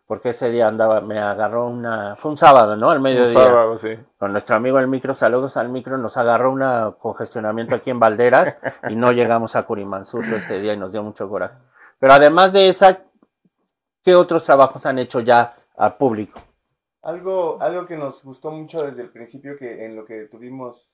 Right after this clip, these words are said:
Speaker 3: estuvimos de acuerdo, fue que no íbamos a hacer un dúo para que la gente fuera a ver
Speaker 1: Sí,
Speaker 3: un
Speaker 1: no,
Speaker 3: concierto
Speaker 1: no Hijo del
Speaker 3: de
Speaker 1: Cuervo,
Speaker 3: Fausto.
Speaker 1: ni, este,
Speaker 3: Exactamente.
Speaker 1: cinco bar de jazz, ni
Speaker 3: Exact-,
Speaker 1: nada.
Speaker 3: exactamente.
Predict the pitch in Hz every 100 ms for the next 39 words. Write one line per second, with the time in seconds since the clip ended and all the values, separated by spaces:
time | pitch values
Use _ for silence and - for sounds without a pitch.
0 | _ _ _ _ _ 123 _ 135 143 127
1 | 113 127 123 139 - _ _ _ 139 131
2 | 135 135 127 123 _ _ _ _ _ 139
3 | 156 160 165 160 147 143 147 147 143 151
4 | 147 139 117 107 110 107 101 123 120 -
5 | 127 117 113 110 120 120 _ _ _ -
6 | 139 139 131 120 139 - - 135 160 151
7 | 170 131 120 139 139 127 131 113 107 104
8 | 101 101 101 - 123 175 - 170 165 165
9 | 147 160 131 131 123 113 107 117 110 107
10 | - - 156 107 104 101 - - 139 147
11 | 143 143 147 139 143